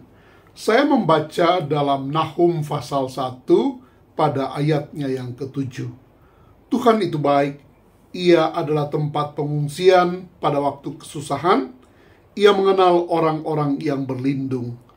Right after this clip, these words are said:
kepadanya. Saudara-saudara, di dalam hidup ini tidak terhindarkan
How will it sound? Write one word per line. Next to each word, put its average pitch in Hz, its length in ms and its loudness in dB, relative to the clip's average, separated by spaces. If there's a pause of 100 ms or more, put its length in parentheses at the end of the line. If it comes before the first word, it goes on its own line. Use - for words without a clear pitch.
(220)
kepadanya. 127 640 -10 (720)
Saudara-saudara, 160 1200 2 (160)
di 175 160 -6
dalam 147 400 -2
hidup 147 400 -8
ini 151 480 -8
tidak 135 480 -10
terhindarkan 139 1120 -10